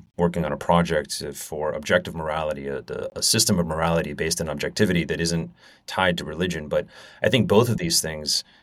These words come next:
can be traced back to a prediction that Friedrich Nietzsche made long ago, that, uh, when he famously said, "God is dead," what he was saying is that what he was, he wasn't simply commenting that, "Oh, people don't believe in God like they used to."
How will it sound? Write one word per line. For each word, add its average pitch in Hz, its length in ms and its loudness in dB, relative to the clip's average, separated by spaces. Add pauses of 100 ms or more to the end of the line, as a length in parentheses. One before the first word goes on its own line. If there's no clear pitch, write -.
(140)
can 85 120 -4
be 82 60 -2
traced 85 280 2
back 82 280 2
to 73 540 -8
a - 40 -20
prediction 82 400 -2
that 71 160 -4 (280)
Friedrich 85 360 -2
Nietzsche 87 320 2
made 69 400 -4 (920)
long 71 260 -2
ago, 76 360 2 (1040)
that, 85 360 0
uh, 76 200 -2
when 85 160 0
he 85 100 -2
famously 85 440 2
said, 82 280 4
"God 80 240 0
is 71 140 -4
dead," 87 420 4 (380)
what 80 120 0
he 82 100 0
was 80 180 -2
saying 90 420 4
is 78 200 0
that 80 300 -2 (1200)
what 95 120 -2
he 98 60 2
was, - 280 2 (100)
he 104 100 2
wasn't 120 240 6
simply 101 320 4
commenting 87 760 2
that, 82 340 2
"Oh, 82 280 4
people 92 260 -2
don't 87 140 2
believe 82 180 0
in 80 80 -4
God 82 240 2
like 80 120 -2
they 76 100 -6
used 80 200 -4
to." 69 240 -6